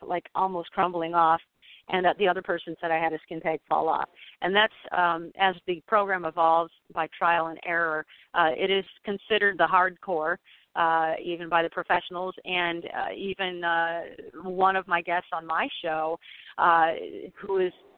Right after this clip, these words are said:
Canada's kind of newbie expert on this, said, "We can get it to happen in the lab, we can't get it to go long term." He was absolutely amazed that I had been doing this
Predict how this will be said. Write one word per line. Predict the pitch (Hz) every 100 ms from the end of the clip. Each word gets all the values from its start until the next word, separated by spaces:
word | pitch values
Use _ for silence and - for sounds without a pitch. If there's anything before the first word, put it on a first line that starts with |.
| - - -
Canada's | 226 285 285 165 160 - - 185 - -
kind | 240
of | 190
newbie | 180 180 226 339 247 165 - -
expert | 185 - - 156 - - -
on | 175 170
this, | 156 160 -
said, | 175
"We | 165 185
can | 180
get | 190
it | -
to | 156
happen | 175 175
in | 165
the | 156
lab, | 180 190
we | 170
can't | - 170 -
get | 165 165
it | -
to |
go | - 156
long | 160 156
term." | - 190 165 - - -
He |
was | 185 -
absolutely | 185 - 220 202 185
amazed | 170 165 165 156
that | 160
I | 160
had | 160
been | 151
doing | 170 165
this | 165